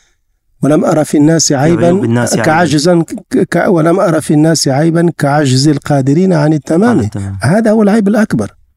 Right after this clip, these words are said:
Speaker 2: نعم، أنت بعثت المتنبي حيا في واحدة من رواياتك، لكن أريد شخصية أخرى تبعثها حيا الآن، هو أبو القاسم الزياني. وكنت حدثتني عن، عن، عنه، وأنت تكتب الآن يعني أيضًا رواية تاريخية حول هذه الشخصية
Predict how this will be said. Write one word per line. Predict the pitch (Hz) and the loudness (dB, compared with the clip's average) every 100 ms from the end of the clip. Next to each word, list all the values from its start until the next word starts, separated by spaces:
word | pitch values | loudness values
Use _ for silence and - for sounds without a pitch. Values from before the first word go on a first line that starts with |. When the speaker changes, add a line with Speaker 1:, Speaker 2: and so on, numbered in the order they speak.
| _ | _
Speaker 2:
نعم، | 113 104 139 | -10 -6 -6
أنت | 131 | -4
بعثت | 131 131 - 131 | -2 -4 -4 -4
المتنبي | 113 107 113 107 98 95 | -4 -2 -2 -2 -4 -4
حيا | 110 95 92 | -4 -4 -4
في | 90 101 | -6 -6
واحدة | 95 107 104 110 | -4 -4 -4 -4
من | 98 | -4
رواياتك، | 101 101 101 95 - - - | -4 -4 -4 -6 -12 -12 -6
لكن | 139 160 | -4 -2
أريد | 175 180 | -2 -2
شخصية | - - 131 120 | -4 -2 -2 -2
أخرى | - 101 | -6 -8
تبعثها | 90 101 - 92 | -8 -8 -8 -10
حيا | 104 95 | -8 -6
الآن، | 92 107 95 - - _ - | -8 -10 -12 -16 -20 _ -4
هو | 120 | -2
أبو | 120 | -2
القاسم | 113 127 113 | -4 -4 -4
الزياني. | 104 101 107 101 95 80 _ _ _ _ _ - | -2 -2 0 -2 -4 -8 _ _ _ _ _ -8
وكنت | 117 - 123 104 | -6 -6 -6 -6
حدثتني | 110 117 - 113 107 | -6 -6 -6 -6 -4
عن، | 101 107 101 98 _ _ _ - | -4 -6 -6 -10 _ _ _ -10
عن، | 110 110 107 101 101 - | -6 -4 -4 -6 -8 -8
عنه، | 107 120 95 | -4 -4 -4
وأنت | 98 104 107 107 110 | -6 -6 -6 -6 -6
تكتب | - - 107 | -8 -6 -6
الآن | 107 120 104 95 _ _ _ - | -6 -4 -6 -8 _ _ _ -8
يعني | 107 101 131 | -6 -4 -4
أيضًا | 117 | -4
رواية | 110 107 104 98 | -4 -2 -2 -4
تاريخية | - 98 92 - 98 | -4 -6 -6 -6 -6
حول | 87 110 98 | -6 -6 -4
هذه | 101 101 87 | -6 -6 -8
الشخصية | 90 - - 113 101 95 | -10 -10 -6 -4 -4 -6